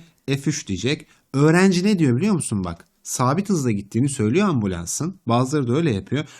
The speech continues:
"Hocam sabit hızla gittiğinde sabit değil miydi?" F bir eşit F iki eşit F üç oluyor. Bu yanlış abi, böyle bir şey yok. Neydi? Bu arkadaş buna doğru gidiyorsa, sağa doğru gidiyorsa ne diyeceksin?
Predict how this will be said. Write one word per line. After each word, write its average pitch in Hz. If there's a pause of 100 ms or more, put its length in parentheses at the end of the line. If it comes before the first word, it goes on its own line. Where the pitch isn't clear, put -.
"Hocam 160
sabit 151
hızla 160
gittiğinde 160
sabit 143
değil 170
miydi?" 143 (140)
F 123
bir 180
eşit 151
F 135
iki 139
eşit 143
F 117
üç -
oluyor. 87 (680)
Bu 127
yanlış 139
abi, 139
böyle 110
bir 110
şey 110
yok. 113 (680)
Neydi? 170
Bu 170
arkadaş 135
buna 143
doğru 135
gidiyorsa, 117
sağa 123
doğru 123
gidiyorsa 120
ne 139
diyeceksin? 143